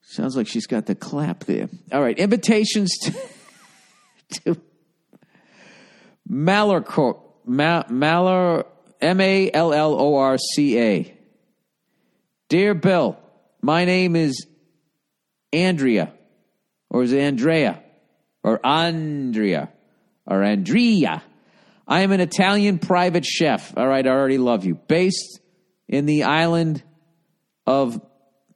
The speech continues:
Mallor-, Mallorca, Spain.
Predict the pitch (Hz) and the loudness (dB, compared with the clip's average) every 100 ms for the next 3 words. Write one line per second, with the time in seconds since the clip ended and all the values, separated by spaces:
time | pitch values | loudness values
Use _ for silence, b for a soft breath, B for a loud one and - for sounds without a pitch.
0 | _ _ _ _ _ _ _ 127 160 180 | _ _ _ _ _ _ _ 0 2 4
1 | 240 214 156 170 220 247 - - - _ | 2 0 0 2 2 0 -2 -4 -8 _
2 | _ _ - - - 214 202 147 | _ _ -14 -8 -2 0 2 0